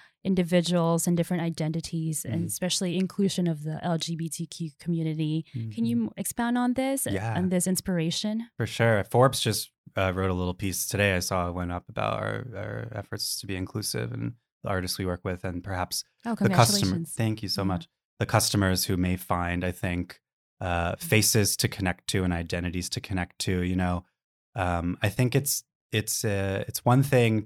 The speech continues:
Speaker 2: to say a product is for everyone, which is great. Uh, it's another thing to specifically say a product is for people who are underrepresented. So if I
Speaker 1: Mm-hmm.
Speaker 2: can create a language and a space,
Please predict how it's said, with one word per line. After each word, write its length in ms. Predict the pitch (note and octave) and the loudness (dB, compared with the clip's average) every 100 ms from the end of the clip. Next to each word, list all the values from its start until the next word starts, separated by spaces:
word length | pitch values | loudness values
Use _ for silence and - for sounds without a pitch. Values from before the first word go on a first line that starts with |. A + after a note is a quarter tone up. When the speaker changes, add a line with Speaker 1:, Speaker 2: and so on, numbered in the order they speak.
| - | 0
Speaker 2:
to 340 | G#2+ G2 F#2+ | 0 2 0
say 240 | F#2 - G2 | 0 0 0
a 80 | F#2 | 0
product 460 | - F#2 F2+ - | 2 2 0 -4
is 120 | F2 - | -6 -4
for 200 | - E2+ | -4 -4
everyone, 640 | E2+ G2+ G2+ G#2+ A2+ C#3+ | -2 -2 2 2 4 4
which 240 | C#3+ - | 0 -2
is 220 | G2+ - - | -6 -6 -8
great. 340 | - F2+ G2+ A#2+ _ _ _ _ _ - | -10 -8 -6 -8 _ _ _ _ _ -2
Uh, 60 | |
it's 160 | G#2 - | 0 4
another 320 | G#2+ G#2+ A2 | 4 6 4
thing 340 | - G#2 F#2+ F#2 | 4 0 2 0
to 120 | G#2 | 0
specifically 720 | - - - A2 - G#2 G2 | 0 2 2 0 -2 -2 -2
say 220 | F2+ F#2+ | 0 0
a 80 | F2+ | -2
product 440 | - F#2 E2+ E2+ | -2 -2 -2 -6
is 120 | F#2 - | -6 -6
for 120 | F#2 | -8
people 360 | - - F#2+ | -8 -6 -6
who 320 | F2 F2+ F2 - | -4 -2 -4 -4
are 180 | F#2+ F2+ | -6 -4
underrepresented. 960 | F2+ F2+ E2+ E2+ A2 A#2 A#2 A#2 A#2 - | -4 -4 -6 -8 -8 -4 -6 -4 -6 -2
So 160 | G#2+ | -2
if 120 | F#2+ | -2
I 140 | G2+ G2 | -2 -4
Speaker 1:
Mm-hmm. 60 | |
Speaker 2:
can 300 | F2+ G#2+ G2+ - _ _ _ | 0 0 0 -2 _ _ _
create 240 | - G#2 | 0 2
a 60 | G2 | 2
language 520 | F#2+ F2 F2+ G2+ G2 | 0 0 0 -2 0
and 120 | F#2+ | 0
a 40 | F2+ | 0
space, 540 | - F#2 F2 F2+ - | -2 -4 -4 -4 -4